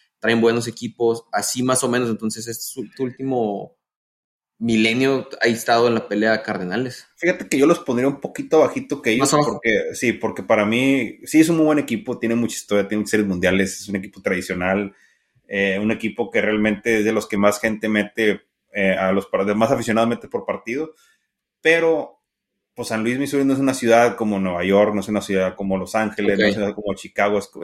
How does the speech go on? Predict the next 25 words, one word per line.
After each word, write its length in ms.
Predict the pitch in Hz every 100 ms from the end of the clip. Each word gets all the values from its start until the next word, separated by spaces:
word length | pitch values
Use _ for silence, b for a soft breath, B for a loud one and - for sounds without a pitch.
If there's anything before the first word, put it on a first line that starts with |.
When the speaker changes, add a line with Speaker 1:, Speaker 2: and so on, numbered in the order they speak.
| 113
Speaker 2:
es 80 | 123
lo 180 | 123 131
que 60 | 123
vienen 180 | 127
considerando 400 | 127 120 110 117
un 80 | 123
small 260 | 107 113 110
market 300 | 110 107 -
team, 220 | 113 98
¿no? 120 | 92
Un 80 | 95
equipo 400 | 95 107 - 107
de, 100 | 98
de, 320 | - 95 92 107
Speaker 1:
Sí, 160 | 127
sí, 140 | 117 113
sí. 160 | 110
Speaker 2:
de, 160 | 98 101
de, 100 | 104
de 140 | 101
una 140 | 107 113
ciudad 220 | 117 110
más 160 | 110
pequeña, 400 | - 104 113 101 95
¿no? 200 | 107